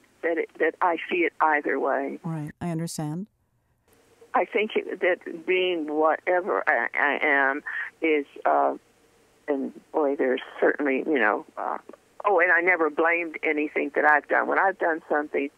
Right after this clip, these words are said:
Speaker 1: it's my responsibility. It's never been because how I was raised. I knew right from wrong and internally, and if I did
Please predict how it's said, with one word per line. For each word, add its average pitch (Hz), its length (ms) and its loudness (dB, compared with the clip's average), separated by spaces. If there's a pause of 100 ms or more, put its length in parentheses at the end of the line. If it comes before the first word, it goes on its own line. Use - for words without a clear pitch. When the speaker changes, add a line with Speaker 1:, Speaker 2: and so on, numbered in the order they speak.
(140)
Speaker 1:
it's 151 200 -4
my 151 160 2
responsibility. 147 840 0
It's 135 160 -2
never 156 440 2
been 131 340 -2 (360)
because 139 360 0
how 123 360 2
I - 40 -6
was 117 220 -2
raised. 123 400 0
I 135 160 4
knew 160 560 0 (600)
right 156 340 4 (100)
from 151 200 -4
wrong 147 460 0
and 135 220 -4 (160)
internally, 160 880 0 (300)
and 131 200 0
if 127 160 -4
I 135 180 4
did 139 240 0